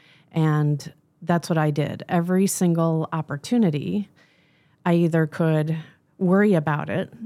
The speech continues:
or I could be open and curious and see, what is this teaching me? What's, what's next for me?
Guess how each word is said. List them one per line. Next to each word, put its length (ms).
or 460
I 100
could 160
be 120
open 200
and 140
curious 560
and 180
see, 420
what 560
is 120
this 160
teaching 420
me? 400
What's, 360
what's 260
next 320
for 160
me? 340